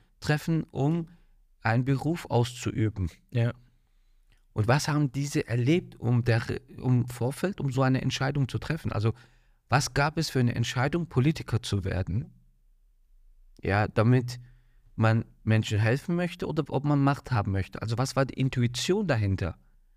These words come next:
Speaker 1: Und vielleicht müsste man im Vorfeld, bevor man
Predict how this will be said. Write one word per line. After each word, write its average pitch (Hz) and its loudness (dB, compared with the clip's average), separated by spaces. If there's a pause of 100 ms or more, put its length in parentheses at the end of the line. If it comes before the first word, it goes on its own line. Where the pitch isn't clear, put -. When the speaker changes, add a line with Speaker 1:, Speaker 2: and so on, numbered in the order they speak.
(760)
Speaker 1:
Und 117 -2
vielleicht 127 0
müsste 135 0
man 135 2
im 131 0
Vorfeld, 147 -4 (800)
bevor 135 -2
man 156 2